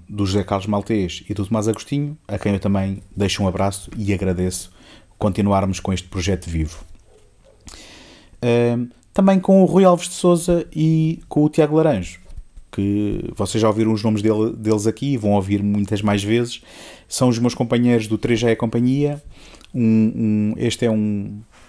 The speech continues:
um projeto, eh, exclusivamente de YouTube, não tem podcast.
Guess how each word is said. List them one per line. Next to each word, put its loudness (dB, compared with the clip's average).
um 0
projeto, -2
eh, -4
exclusivamente 0
de -2
YouTube, -2
não 4
tem 0
podcast. -2